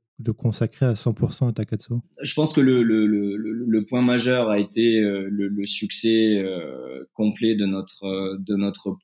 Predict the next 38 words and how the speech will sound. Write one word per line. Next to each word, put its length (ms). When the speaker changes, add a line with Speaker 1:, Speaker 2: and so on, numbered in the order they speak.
Speaker 2:
premier 280
prototype, 540
euh, 180
que 140
nous 120
avons 200
commissionné 760
et 80
donc 220
validé, 560
euh, 200
grâce 400
à 60
un 100
contrat 320
de 60
douze 180
mois 120
que 120
nous 100
avons 140
signé 360
avec, 400
euh, 80
les 140
parcs 180
nationaux 720
d'Afrique 320
du 100
Sud, 220
donc 140
Sandparks, 600
pour 160
simplement, 640
hein, 80
finalement 380
faire 220
du, 340